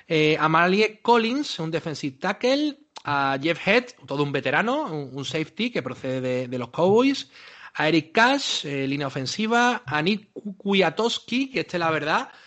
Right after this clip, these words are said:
el, este linebacker, eh, lo ha hecho muy, pero que muy bien los Chicago Bears.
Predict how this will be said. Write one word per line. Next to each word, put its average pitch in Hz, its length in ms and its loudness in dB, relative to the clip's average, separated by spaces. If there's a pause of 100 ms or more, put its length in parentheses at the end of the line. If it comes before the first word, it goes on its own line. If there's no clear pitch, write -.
(160)
el, 156 460 -2
este 156 240 -2
linebacker, 175 680 0
eh, 135 1120 -2
lo 147 80 -2
ha 156 40 4
hecho 170 220 -2
muy, 190 500 2
pero 165 340 -2
que 147 120 -6
muy 165 180 -6
bien 160 200 -4
los 139 100 -6
Chicago 131 380 -6
Bears. 220 360 -2